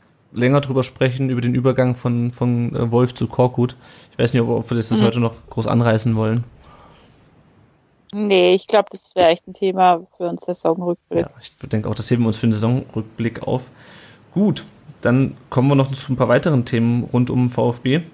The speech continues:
Speaker 1: Und da wir gerade schon über Transfers gesprochen haben, machen wir weiter. Ähm,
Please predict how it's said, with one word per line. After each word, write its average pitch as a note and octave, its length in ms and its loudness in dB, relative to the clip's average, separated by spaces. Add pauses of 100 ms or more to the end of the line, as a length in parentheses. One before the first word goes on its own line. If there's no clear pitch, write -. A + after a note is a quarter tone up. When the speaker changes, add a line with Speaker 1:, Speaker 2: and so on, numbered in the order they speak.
(680)
Speaker 1:
Und A#2 240 -2
da A#2 120 4
wir B2 60 0
gerade A#2+ 180 -2
schon A#2 100 -2
über A2+ 120 -4
Transfers A#2+ 460 -2
gesprochen C3+ 400 -2
haben, B2+ 160 4
machen B2 240 2
wir A#2 120 2
weiter. D#3 380 0 (440)
Ähm, A#2+ 580 0